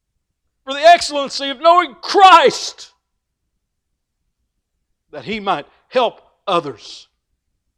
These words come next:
He will forego some liberties and freedoms to help others,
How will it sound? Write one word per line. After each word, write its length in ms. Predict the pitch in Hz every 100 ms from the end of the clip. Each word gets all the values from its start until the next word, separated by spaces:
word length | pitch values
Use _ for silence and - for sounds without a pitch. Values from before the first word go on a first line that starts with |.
| _ _ _ _ _ _ _ _ _ _ _ _ _ _ _ _
He 120 | - 165
will 160 | 151
forego 720 | 143 147 147 156 185 175 156 135
some 320 | - 147 147
liberties 540 | 165 156 135 147 135
and 140 | 135 127
freedoms 420 | 160 147 127 120
to 160 | 131
help 280 | 127 139 131
others, 400 | 135 127 120 110